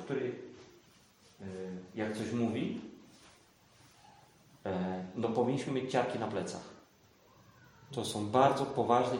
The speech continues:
i ciężkie rzeczy, które on mówi. A, że to jest gościu,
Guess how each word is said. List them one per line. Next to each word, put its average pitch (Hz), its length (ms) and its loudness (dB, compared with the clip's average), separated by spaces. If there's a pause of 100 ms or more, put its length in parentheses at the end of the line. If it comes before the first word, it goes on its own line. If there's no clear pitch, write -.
i - 20 -10
ciężkie 120 380 -2
rzeczy, 101 280 -8
które 101 160 -6
on 98 60 -4
mówi. 90 280 -8 (1400)
A, - 40 -10 (1900)
że 104 60 -6
to 110 120 -2
jest 107 200 0
gościu, 131 560 4